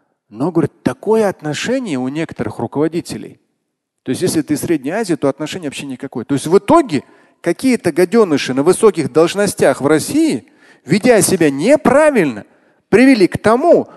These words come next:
что Россия не получила нужных объемов и нужных цен и нужного того другого.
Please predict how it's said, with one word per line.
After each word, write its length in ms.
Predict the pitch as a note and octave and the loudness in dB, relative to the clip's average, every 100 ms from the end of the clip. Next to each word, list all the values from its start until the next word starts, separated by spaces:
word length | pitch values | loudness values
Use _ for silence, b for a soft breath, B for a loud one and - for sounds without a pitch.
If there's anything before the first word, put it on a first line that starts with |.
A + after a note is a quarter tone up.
| B | B
что 220 | E3+ G3 | 0 4
Россия 400 | G3+ F#3+ C4 B3+ | 4 4 2 2
не 220 | E3 G3+ | 2 0
получила 720 | A#3 B3 B3 - A3+ F3 C3 | 4 4 4 0 2 4 4
нужных 500 | B2 G#3+ A3+ C#3+ B2+ D3+ | 2 2 2 0 -2 0
объемов 480 | D3 A#3+ A3+ D#3 | 2 2 2 0
и 60 | D3 | 0
нужных 380 | F#3+ F3 C#3+ - | 0 -2 -2 -4
цен 280 | - A3 E3+ | -2 -2 -2
и 80 | |
нужного 440 | D#3 F#3 D3+ D#3+ C#3 | -4 -4 -2 -4 -2
того 260 | D3+ D#3 | 0 0
другого. 460 | D3 B2+ A#2+ A2+ | -2 -4 -4 -8